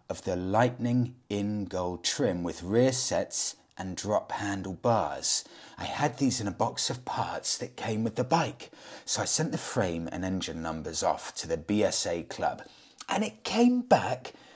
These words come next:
as one of the original Clubman bikes. I've even now got a certificate to prove it. So I decided to restore it back to its former glory. Then I faced the dilemma of should I ride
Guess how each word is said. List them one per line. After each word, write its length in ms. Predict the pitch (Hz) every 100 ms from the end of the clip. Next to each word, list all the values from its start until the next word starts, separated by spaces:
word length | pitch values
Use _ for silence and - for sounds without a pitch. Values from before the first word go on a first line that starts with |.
| - _ _
as 240 | 117 - 117
one 260 | 117 151
of 140 | 165 -
the 140 | 170
original 840 | 156 156 185 180 - 180 185 185 - _ -
Clubman 800 | - - 170 165 139 151 147 - -
bikes. 720 | 107 147 135 - - - - - -
I've 160 | 120
even 360 | 147 165 156 143
now 240 | 139 131
got 220 | 123 123 101
a 60 |
certificate 800 | - - - - 123 101 120 110
to 100 | -
prove 340 | - 113 87 -
it. 180 | - - - - - - - _ -
So 200 | - 95
I 60 |
decided 380 | 90 - 101 107
to 80 | -
restore 440 | 113 - 180 117 62
it 300 | - - - _ -
back 340 | 117 - - - -
to 320 | - 98 92
its 180 | - -
former 320 | - 90 87
glory. 440 | 80 85 64 58 - -
Then 320 | - 82 127 156
I 120 | 101
faced 400 | - 92 85 -
the 100 | 90
dilemma 640 | 87 87 104 90 76 -
of 160 | - -
should 320 | - - 117
I 140 | 104
ride 540 | 98 95 85 78 76